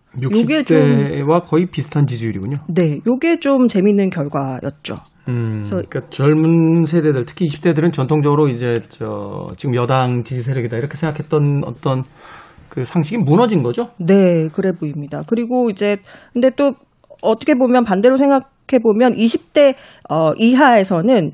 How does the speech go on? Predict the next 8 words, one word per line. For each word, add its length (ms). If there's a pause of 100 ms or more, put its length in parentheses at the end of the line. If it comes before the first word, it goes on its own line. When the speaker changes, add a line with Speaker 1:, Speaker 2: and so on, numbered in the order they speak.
Speaker 1:
여성과 540
남성의 1500 (160)
어떤 520 (260)
그 400
성대결이 1300 (180)
어떻게 280
보면 420
이 220